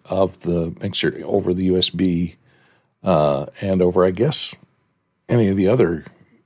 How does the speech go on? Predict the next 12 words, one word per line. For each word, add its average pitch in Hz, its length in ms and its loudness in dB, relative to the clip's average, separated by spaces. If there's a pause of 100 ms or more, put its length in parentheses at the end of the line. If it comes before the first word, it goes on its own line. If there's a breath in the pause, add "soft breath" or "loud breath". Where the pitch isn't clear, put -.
(340)
U 110 120 2
S 98 120 0
B 87 140 2
outputs. 82 480 0
Uh, 98 200 0
it's 110 280 -2
really 117 420 2
the 98 100 2
only 95 200 0
outputs 92 500 0
here 90 180 2
are, 80 320 2